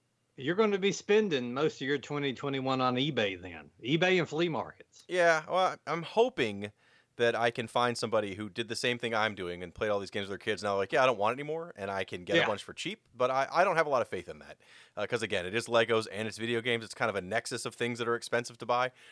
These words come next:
Speaker 2: I don't know if you've tried to buy a discontinued Lego set from anywhere, uh, but
Speaker 1: Oh, yeah.
Speaker 2: that's, uh, <laughs> it's a little pricey, <laughs> uh, especially if you want one that's in the box at least. So, uh, but
Speaker 1: Mm-hmm.
Speaker 2: Jeremy, what have you been doing since our last show?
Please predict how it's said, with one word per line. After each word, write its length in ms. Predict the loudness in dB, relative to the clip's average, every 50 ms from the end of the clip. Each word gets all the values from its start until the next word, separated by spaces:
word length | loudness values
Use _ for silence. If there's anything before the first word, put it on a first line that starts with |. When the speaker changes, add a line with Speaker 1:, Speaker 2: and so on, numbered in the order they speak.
| -2 4
Speaker 2:
I 60 | 4
don't 80 | 6 4
know 40 | 4
if 100 | 0 -4
you've 120 | -4 2
tried 160 | 6 6 6
to 80 | 6 6
buy 160 | 4 6 4
a 60 | 4 2
discontinued 480 | -2 -6 -6 -6 -6 -4 -4 -4 0 2
Lego 220 | 4 4 4 2
set 200 | 2 2 0 0
from 140 | 0 -2 -2
anywhere, 460 | -2 0 0 0 0 0 -2 -4 -8 -10
uh, 220 | -6 -6 -4 -2
but 160 | 0 0 0 0
Speaker 1:
Oh, 180 | 0 0 0 0
yeah. 140 | 2 2 0
Speaker 2:
that's, 180 | 0 2 4 4
uh, 160 | 4 4 4 0
<laughs> 60 | -4
it's 120 | -8 -6
a 20 | -6
little 220 | -4 -4 -4 -6
pricey, 480 | -4 -4 -4 -4 -4 -4 -6 -12 -8 -4 0
<laughs> 240 | 2 2 2 0 -2 -8 -16 -20 -14 -6 0
uh, 60 | 4 4 4 4
especially 300 | 4 2 2 2 2 0
if 60 | -2
you 100 | 0 2
want 120 | 2 2
one 100 | 2 0
that's 200 | -2 -4 -6 -6
in 180 | -4 -2 0 0
the 60 | 2
box 340 | 4 4 4 2 2 -2 -8
at 100 | -14 -14
least. 300 | -16 -18 -18 -16 -14 -12
So, 200 | -12 -12 -12 -14 _ -20 -20 -4 4
uh, 100 | 8 8
but 20 | 10
Speaker 1:
Mm-hmm. 80 | 10 10
Speaker 2:
Jeremy, 220 | 8 8 8 8
what 260 | 6 8 8 8 8
have 200 | 8 6 6 6
you 140 | 4 0 0
been 160 | 2 2 2
doing 260 | 2 -2 -8 -8 -8 -6
since 220 | -4 -4 0 0
our 100 | 2 2
last 200 | 2 0 -2 -6
show? 180 | -10 -18 -20